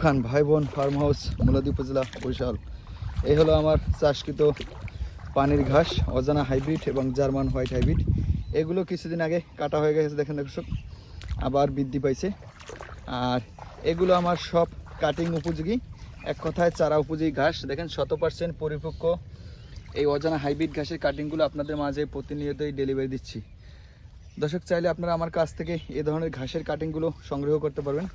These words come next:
এসব ধরনের ঘাসের কাটিংয়ের, ঘাসের বীজ হয় না, কাটিং হয়। পানিতে, শুকনাতে উভয় জায়গায় উচ্চ ফলনশীল একটি ঘাস, বাংলাদেশের জনপ্রিয়। কারণ এই ঘাসটা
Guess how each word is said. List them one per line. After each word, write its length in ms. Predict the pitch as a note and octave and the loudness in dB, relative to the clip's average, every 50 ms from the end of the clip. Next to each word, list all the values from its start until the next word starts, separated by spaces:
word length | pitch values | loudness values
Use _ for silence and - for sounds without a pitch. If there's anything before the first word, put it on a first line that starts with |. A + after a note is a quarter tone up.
| - - - - - - - - - | -14 -18 -18 -18 -16 -16 -14 -12 -10
এসব 180 | D3 - F3+ E3+ E3 E3+ | -6 -4 -2 -2 0 0
ধরনের 220 | E3 F3 F3 F3 - | 0 0 0 0 -2
ঘাসের 260 | G3 G3+ - - F3 E3 - | -2 -4 -4 -4 -4 0 -2
কাটিংয়ের, 340 | D#3 - E3 E3 E3 E3 D#3 - - - - - - - - - - - - - - - - - - - - - - - - - - - C3+ | -2 0 0 -2 -2 -4 -6 -8 -14 -16 -14 -14 -10 -10 -8 -6 -6 -6 -6 -6 -10 -10 -10 -10 -12 -14 -16 -18 -16 -16 -14 -10 -4 -2 -2
ঘাসের 220 | C#3 C#3+ E3+ E3+ D#3+ D3 | 0 2 2 0 2 4
বীজ 140 | E3+ F3 D#3+ D3+ | 2 4 4 6
হয় 140 | D3+ E3 E3+ | 6 6 6
না, 40 | F3 F3 - | 4 4 4
কাটিং 220 | E3 D3+ D3 D#3+ D#3 D3 | 2 2 2 2 2 4
হয়। 140 | D#3+ F#3 A3 A#3 - - - - - - - - - - - - D#3+ | 4 4 4 2 -4 -10 -14 -12 -14 -14 -14 -14 -14 -12 -6 -2 0
পানিতে, 320 | D#3 E3 F3 E3 - G3 G3+ F#3+ - | 0 0 0 2 6 6 6 6 6
শুকনাতে 380 | - F#3+ E3 F3 F3 E3 F3 F#3 F#3+ E3+ - - | 2 -2 0 0 -2 2 2 2 2 2 0 -2
উভয় 240 | D#3+ D#3 E3+ F3 E3+ E3 | 0 2 4 4 4 4
জায়গায় 260 | F3 E3 E3+ E3+ F#3 E3+ | 4 4 6 6 6 4
উচ্চ 140 | D#3 - - F3+ D#3+ - | 4 2 0 -2 0 2
ফলনশীল 320 | E3 E3 D#3+ D#3+ - D#3+ D#3+ | 2 0 0 0 -2 -4 -6
একটি 120 | - E3+ D3+ C3+ | -4 -4 -4 -2
ঘাস, 160 | C#3 D3 D#3+ - - - - - - - - - - - C3 | 0 0 -2 -4 -8 -14 -14 -16 -14 -14 -14 -12 -10 -6 -4
বাংলাদেশের 400 | C3+ C#3 D3 D3+ D3+ C#3 E3 D#3+ D3+ C3+ | -4 -2 -2 -2 -2 -2 -4 -4 -4 -2
জনপ্রিয়। 420 | D3 D3 D3+ D3 - - C#3+ D#3 F#3 - - - - - - - - - - - - | -2 -2 -2 -2 0 2 2 2 0 -2 -8 -14 -14 -16 -16 -16 -16 -16 -16 -10 -4
কারণ 160 | - C#3 C#3+ D3+ | -2 0 2 2
এই 60 | D#3+ D#3+ E3+ | 2 2 2
ঘাসটা 280 | E3 D#3 - - F#3+ | 0 0 2 4 4